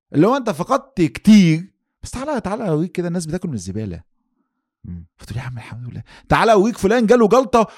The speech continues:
Speaker 1: وقعد في المستشفى وبعدها بيومين مات، الحمد لله لسه، لسه سليم.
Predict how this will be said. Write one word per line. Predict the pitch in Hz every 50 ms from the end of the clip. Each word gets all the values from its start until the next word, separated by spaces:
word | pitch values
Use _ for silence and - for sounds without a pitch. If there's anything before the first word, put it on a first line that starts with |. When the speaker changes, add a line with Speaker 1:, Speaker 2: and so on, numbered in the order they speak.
| - _
Speaker 1:
وقعد | 131 147 202 202 262 240
في | 170
المستشفى | 190 190 180 165 - 262 254 - 247
وبعدها | 233 220 196 175 196 247 247
بيومين | 226 220 220 247 247
مات، | 240 240 247 233 175 - _ -
الحمد | - - - - 156 147
لله | 160 160
لسه، | 156 160 156 - - -
لسه | 185 196 - 202
سليم. | 170 - - 196 240 233 160